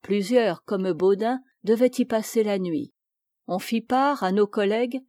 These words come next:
de ce qui avait été convenu sur ma proposition et du rendez-vous à la salle Roisin. Seulement, il paraît qu'il y eut quelques hésitations sur l'heure indiquée, que Baudin en particulier ne se rappela plus exactement,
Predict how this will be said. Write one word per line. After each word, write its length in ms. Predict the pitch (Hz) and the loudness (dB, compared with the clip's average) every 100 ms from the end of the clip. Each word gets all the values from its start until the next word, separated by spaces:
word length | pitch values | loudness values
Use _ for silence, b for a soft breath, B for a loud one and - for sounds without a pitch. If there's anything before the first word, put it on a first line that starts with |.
| _ _ | _ _
de 120 | 196 | -2
ce 140 | 220 254 | 0 -2
qui 180 | 254 | 0
avait 160 | 254 247 | 2 2
été 200 | 254 254 | 2 -2
convenu 540 | 254 233 214 208 175 | 0 0 2 2 2
sur 200 | 151 - | -2 -4
ma 140 | 190 190 | -4 -4
proposition 800 | - 190 202 208 208 - 247 262 B B | -4 2 2 2 -6 -2 -2 -2 B B
et 100 | - | -4
du 120 | 202 233 | 0 2
rendez-vous 600 | 220 247 240 202 175 160 | 2 2 2 0 0 -2
à 80 | |
la 100 | 170 | -2
salle 260 | 185 - 202 | -2 -2 -2
Roisin. 460 | 170 180 175 160 - - _ _ _ _ _ _ _ _ | 0 -2 -2 -4 -8 -14 _ _ _ _ _ _ _ _
Seulement, 560 | - 196 185 214 202 _ _ | -6 -2 0 -2 -4 _ _
il 160 | 190 208 | -6 -2
paraît 440 | 233 226 254 254 | -2 -2 -2 -2
qu'il 220 | 262 233 | -2 -2
y 100 | 226 | 0
eut 140 | 233 247 | -2 0
quelques 440 | 226 214 226 214 | -2 0 0 0
hésitations 800 | 226 233 220 208 202 - 175 147 | 0 -2 0 0 0 -4 -4 -4
sur 260 | - 180 | -6 -4
l'heure 280 | 185 202 185 | 0 0 0
indiquée, 580 | 185 170 185 - 156 147 _ _ _ | -4 -6 -10 -4 -4 -4 _ _ _
que 80 | 220 | 2
Baudin 520 | 196 240 240 226 185 | 4 4 4 2 2
en 80 | 180 | 0
particulier 800 | 202 202 - 220 240 233 262 277 _ | -2 -4 -8 -4 -2 0 0 -2 _
ne 100 | 214 | -2
se 160 | 226 254 | 0 -2
rappela 460 | 247 262 254 254 247 | 0 0 2 2 2
plus 240 | - 233 | -4 -2
exactement, 920 | - 202 180 226 - - 196 180 - | 0 0 -2 -6 -6 -6 -4 -4 -6